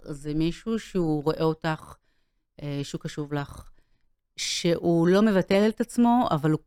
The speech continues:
כן מאוד מאוד נותן מעצמו. נדיב. נדיב זה לא רק בכסף, זה גם במחמאות, בפרגון, בלפתוח את הלב.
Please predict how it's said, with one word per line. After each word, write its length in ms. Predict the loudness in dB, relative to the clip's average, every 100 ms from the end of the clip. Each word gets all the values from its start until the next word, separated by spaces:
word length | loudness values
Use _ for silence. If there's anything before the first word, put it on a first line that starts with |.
| -2
כן 300 | 2 4 2 2
מאוד 440 | 0 0 -2 0
מאוד 200 | 0 0
נותן 360 | -2 -2 0 0
מעצמו. 480 | -2 -4 -6 -6 -6 -2
נדיב. 580 | 0 2 2 2 0 -8 -12 _ _ -20 _
נדיב 260 | 0 2 2
זה 120 | 2
לא 80 | 4
רק 140 | 2 0
בכסף, 720 | -4 -2 -4 -4 -8 -8 _ -20
זה 220 | -10 -8 -2
גם 200 | 0 0
במחמאות, 720 | 2 0 0 -4 -4 -6 -8 -8
בפרגון, 720 | -12 -8 -6 -6 -4 -2 -2
בלפתוח 520 | -4 -8 -10 -8 -8 -8
את 120 | -8
הלב. 460 | -4 -4 -4 -6